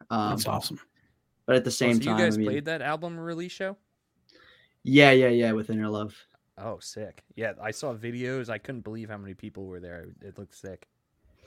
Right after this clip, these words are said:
Speaker 1: Yeah, oh, no, it was a, it was a great time. Um, and Sand City's just, like, again, obviously, it's a, it's a very nice brewery. It's, it was a very cool kinda location, so everything about it was kinda just perfect. Um,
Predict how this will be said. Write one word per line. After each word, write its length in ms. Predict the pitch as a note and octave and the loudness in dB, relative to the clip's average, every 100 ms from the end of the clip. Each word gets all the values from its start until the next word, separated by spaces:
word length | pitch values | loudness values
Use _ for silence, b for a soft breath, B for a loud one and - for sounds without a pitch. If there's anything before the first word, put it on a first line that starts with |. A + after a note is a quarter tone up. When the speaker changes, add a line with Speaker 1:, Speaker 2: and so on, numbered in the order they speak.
| b b b b | b b b b
Speaker 1:
Yeah, 340 | B2+ C#3+ E3 A#2 | 2 8 8 8
oh, 160 | C3 | 6
no, 180 | B2+ A2+ | 4 2
it 20 | |
was 160 | A2 A#2 | 0 2
a, 140 | B2+ | 2
it 40 | - | 2
was 140 | C3 | -2
a 60 | D3+ | 0
great 220 | D3 C3+ | 2 2
time. 400 | C3 A#2+ G#2 G2+ _ _ - | 2 0 -2 -8 _ _ -6
Um, 360 | A2+ G#2 G2+ - | -2 -2 -4 -6
and 160 | A#2+ A#2 | -4 -2
Sand 260 | - C3 | 2 2
City's 280 | B2 B2+ A#2+ | 2 0 0
just, 160 | B2 - | -2 0
like, 360 | A2+ G#2 - - | 0 0 -6 -10
again, 180 | G#2+ G2+ | -6 -6
obviously, 380 | G#2 G#2+ - G#2+ | -6 -6 -4 -4
it's 140 | - | -4
a, 140 | A2 | -6
it's 180 | - - | -6 -10
a 40 | G#2+ | -4
very 200 | A2+ A2+ | 0 0
nice 200 | A2 A2 | 0 -4
brewery. 520 | - A2 A2 A2 A2 _ | -4 -2 0 -2 -4 _
It's, 260 | - - - | -16 -14 -8
it 40 | |
was 220 | G#2+ - - | -8 -8 -6
a 60 | |
very 220 | A#2 A#2+ A2+ | 0 2 2
cool 240 | - B2 | 2 0
kinda 220 | B2+ A#2 | 2 2
location, 600 | A2+ A2 A#2+ A2+ A2 G#2+ | 2 2 2 2 2 -2
so 400 | G#2+ A2+ A2 A2 - b b b b b _ _ | 0 0 2 0 -4 b b b b b _ _
everything 380 | - D#3 E3 F3 | 4 6 6 6
about 260 | C3+ B2+ B2+ | 6 6 6
it 80 | A#2 | 4
was 240 | A2+ - | 2 -4
kinda 280 | - B2 A2+ | -6 -2 -2
just 200 | A2 - | -4 -4
perfect. 560 | A2+ G#2 G2+ - - - - | -4 -4 -8 -10 -16 -12 -6
Um, 380 | G#2 G#2 A2 | -6 -4 -8